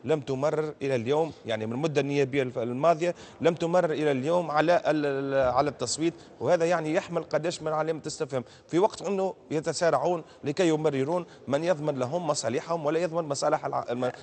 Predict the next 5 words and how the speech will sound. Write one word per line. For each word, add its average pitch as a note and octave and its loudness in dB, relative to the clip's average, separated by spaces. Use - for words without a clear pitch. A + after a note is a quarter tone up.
المصلحة C3+ -2
العامة C3+ 0
مثلا، G2+ -10
فهمت؟ G#2 -12
للأسف. A#2+ 0